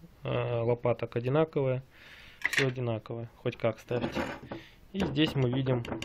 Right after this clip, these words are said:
сам экран тоже из эбонита. Его можно не снимать, если под ним чисто, вот туда заглядываем, там видим, там всё абсолютно чисто. Если какие-то есть загрязнения или хочется его, э,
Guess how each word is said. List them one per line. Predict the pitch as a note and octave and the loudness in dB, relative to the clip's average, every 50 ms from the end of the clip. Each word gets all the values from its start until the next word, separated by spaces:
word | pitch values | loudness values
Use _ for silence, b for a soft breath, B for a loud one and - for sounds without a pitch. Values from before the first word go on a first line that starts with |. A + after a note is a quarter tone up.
| C3 C3 - | -10 -10 -2
сам | - C3 B2+ B2 | 0 2 2 2
экран | A#2 - - A#2+ A#2 A2 A2 A2+ | 0 0 2 2 2 2 0 0
тоже | - B2 A#2 A2+ A#2 G#2+ - - | 0 0 0 0 -2 -8 -8 -8
из | - A2+ - - - - | -8 -8 -8 -10 -10 -6
эбонита. | B2+ B2+ A#2+ B2 B2 A#2+ A2+ A2+ A2 - A#2 A#2 - - - - - - - B B B B B B B B B B B B B B B - - - - - | -6 -4 -2 -2 0 0 0 -2 -2 -4 -8 -8 -8 -14 -20 -20 -20 -20 -20 B B B B B B B B B B B B B B B -20 -20 -20 -6 0
Его | C3+ C#3 C#3+ | 2 4 4
можно | C#3 C3 B2+ A#2+ A#2+ B2 | 6 4 4 2 2 0
не | B2 B2+ B2+ | 0 -2 -2
снимать, | - - D#3+ E3+ G3 G#3 G#3 G3 - - B B B B B B B B | -2 0 2 4 6 6 4 4 0 -6 B B B B B B B B
если | - D3 C3+ - C#3 | -8 -8 -4 -4 -6
под | C3+ - C#3 C#3 C3+ | -2 0 0 2 2
ним | C#3 C#3 C#3 | 2 2 2
чисто, | C3+ - - C#3 C3+ - - - | 0 -2 -4 -4 -4 -4 -6 -6
вот | A#2 A#2 | -6 -4
туда | - B2 A#2+ A#2 A#2 | -2 -2 -2 0 0
заглядываем, | A#2 A#2+ B2+ C3 D3 D#3 D#3 B2+ A#2 A2 A#2 | -2 -2 -2 0 0 0 0 -2 -4 -4 -4
там | - C#3 C#3 B2 A#2 | -4 -4 -2 -2 -2
видим, | A2+ A#2 A2+ A2+ A2 A2+ - - - | -2 -2 -2 -4 -6 -6 -8 -16 -12
там | - A2+ A2+ A#2+ | -8 -8 -8 -8
всё | - - - - E3 F3 | -8 -10 -4 -2 0 0
абсолютно | F3+ - - - A#2+ A#2+ C3 C3 - A#2+ A#2 | 0 -4 -6 -4 -2 -2 -2 -2 -2 -6 -6
чисто. | - - A2+ A2 - - - B2+ - - - B B B B B B B B B B B B - | -6 -8 -8 -10 -10 -12 -12 -12 -12 -14 -20 B B B B B B B B B B B B -4
Если | C3 B2+ - C3 B2+ | -4 -2 0 -2 -2
какие-то | A#2 - - C3+ C3 - | -2 -2 -4 -4 0 0
есть | C3 B2+ B2 A#2+ | 0 0 0 0
загрязнения | C3 C3 C3+ C#3+ D3+ D3 F#3+ G#3 G3+ F#3+ F3+ D#3+ C#3+ | 0 0 0 0 2 2 4 4 4 4 4 4 2
или | B2+ A#2+ | 2 0
хочется | A#2 - - B2 A#2 - - - - A#2+ | 0 0 0 -2 -2 -4 -10 -4 -2 0
его, | A#2 A#2 A#2 A2+ A2+ B B B B B B B B - | 2 4 4 2 2 B B B B B B B B -14
э, | - - C#3+ - - C3 B2 A2+ A2+ A2+ A2+ A2+ | -14 -10 -8 -6 -4 -4 -2 -4 -4 -4 -4 -6